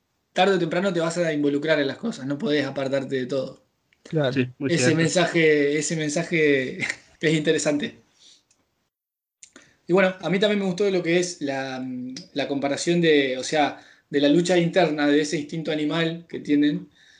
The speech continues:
Speaker 1: Em, ahí sí creo que es una buena analogía con, con las luchas internas que puede tener el ser humano y que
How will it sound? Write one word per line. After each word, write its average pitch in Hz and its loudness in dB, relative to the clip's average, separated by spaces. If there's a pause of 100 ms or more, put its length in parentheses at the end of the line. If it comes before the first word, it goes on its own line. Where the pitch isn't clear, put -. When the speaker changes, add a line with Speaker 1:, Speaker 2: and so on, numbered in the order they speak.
(240)
Speaker 1:
Em, 127 -6
ahí 165 4
sí 196 2
creo 165 6
que 147 4
es 139 2
una 139 -4
buena 143 0
analogía 143 0
con, 127 -6
con - -8
las 135 -6
luchas 147 2
internas 156 2
que 139 2
puede 139 0
tener 143 2
el 147 0
ser 147 0
humano 175 4
y 151 2
que 127 -4